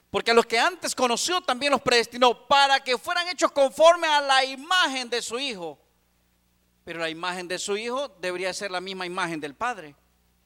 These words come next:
Entonces yo fui hecho a la misma imagen del Padre.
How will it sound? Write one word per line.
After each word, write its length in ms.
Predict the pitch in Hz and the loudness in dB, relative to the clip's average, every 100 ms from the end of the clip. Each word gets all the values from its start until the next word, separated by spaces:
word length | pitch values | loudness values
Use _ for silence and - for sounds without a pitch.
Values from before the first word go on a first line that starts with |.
| _ _ _ _ _ _ _ _ _ _ _ _ _ _ _ _ _ _ _ | _ _ _ _ _ _ _ _ _ _ _ _ _ _ _ _ _ _ _
Entonces 400 | 214 220 214 226 | -8 -8 -10 -6
yo 140 | 196 | -4
fui 220 | 202 220 214 | -6 -4 -4
hecho 180 | 220 | -2
a 40 | 247 | -4
la 80 | 226 | -4
misma 200 | 226 226 | -8 -10
imagen 300 | 220 220 208 | -8 -8 -10
del 120 | 160 | -10
Padre. 460 | 262 233 151 143 | -4 -2 -4 -12